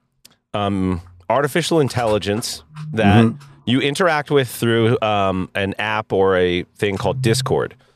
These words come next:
Speaker 1: Um, if you don't
Speaker 2: Yeah.
Speaker 1: know what Discord is, it's like, um, uh, I,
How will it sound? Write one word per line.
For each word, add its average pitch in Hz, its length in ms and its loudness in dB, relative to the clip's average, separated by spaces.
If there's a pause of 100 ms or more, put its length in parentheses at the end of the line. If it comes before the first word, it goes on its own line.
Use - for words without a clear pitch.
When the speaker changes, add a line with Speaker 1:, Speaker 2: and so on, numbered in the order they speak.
(200)
Speaker 1:
Um, 98 260 -2
if 98 120 0
you 127 60 -2
don't 143 100 4
Speaker 2:
Yeah. 190 40 8
Speaker 1:
know 131 60 6
what 123 80 -2
Discord 120 400 0
is, 117 200 2
it's 104 180 -6
like, 101 200 -2
um, 82 400 -2 (460)
uh, 87 400 0 (680)
I, 135 140 -2